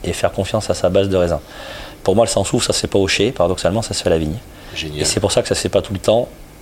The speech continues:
Speaker 1: et qu'il n'y a pas une obligation. Enfin, si, si on a une obligation de résultat, c'est pas systématique. C'est pour ça que les vignerons qui font souvent des, des sans soufre, cent pour cent maîtrisés, euh, je veux dire, n'y arrivent pas tous les ans.
Speaker 2: Mmh.
Speaker 1: Et, euh,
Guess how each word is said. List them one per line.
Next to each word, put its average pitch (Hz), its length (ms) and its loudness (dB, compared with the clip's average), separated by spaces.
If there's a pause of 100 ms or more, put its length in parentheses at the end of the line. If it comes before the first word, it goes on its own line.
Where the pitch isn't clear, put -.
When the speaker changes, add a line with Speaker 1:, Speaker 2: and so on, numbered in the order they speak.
(120)
Speaker 1:
et 87 580 2
qu'il - 120 0
n'y - 0 -
a - 20 -2
pas 110 120 0
une 98 80 2
obligation. 85 360 0
Enfin, 78 180 -2
si, - 200 0 (100)
si - 140 2
on 113 80 6
a - 20 4
une 110 80 2
obligation 92 320 0
de 90 60 2
résultat, 113 300 2 (520)
c'est - 140 -2
pas 101 100 2
systématique. - 560 0
C'est - 80 -4
pour 90 140 -2
ça 104 100 4
que - 80 -8
les 90 60 2
vignerons 90 240 2
qui - 80 -4
font 90 180 -2
souvent 95 240 0
des, 85 200 0
des 78 140 -2
sans 82 200 0
soufre, - 240 -4
cent 92 140 2
pour 95 140 0
cent 95 240 0 (140)
maîtrisés, 95 480 0 (640)
euh, 87 560 4
je 85 80 -2
veux 80 80 0
dire, 104 120 0
n'y 90 60 2
arrivent 80 140 0
pas 92 120 -2
tous - 120 -4
les 85 140 2
ans. - 100 0 (380)
Speaker 2:
Mmh. 92 100 -6
Speaker 1:
Et, 85 140 2
euh, 78 160 0